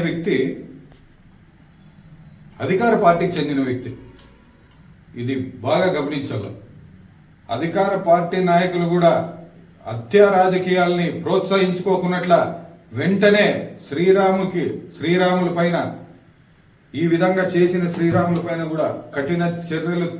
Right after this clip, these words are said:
తీసుకోవాలని చెప్పేసి ఖచ్చితంగా ప్రెస్లో మీరు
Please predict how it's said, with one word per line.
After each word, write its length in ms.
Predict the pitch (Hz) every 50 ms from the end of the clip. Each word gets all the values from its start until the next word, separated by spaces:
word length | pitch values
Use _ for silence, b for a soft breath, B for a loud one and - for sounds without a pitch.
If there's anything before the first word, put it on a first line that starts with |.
| - -
తీసుకోవాలని 800 | 170 170 170 170 - - 180 180 170 165 165 165 160 156 156 156
చెప్పేసి 400 | 151 147 156 156 151 - - 147 127 - - -
ఖచ్చితంగా 460 | 147 143 - - 170 196 190 175 160 - - - - - - - -
ప్రెస్లో 340 | 147 139 - - - 185 185 175 165
మీరు 160 | 151 - -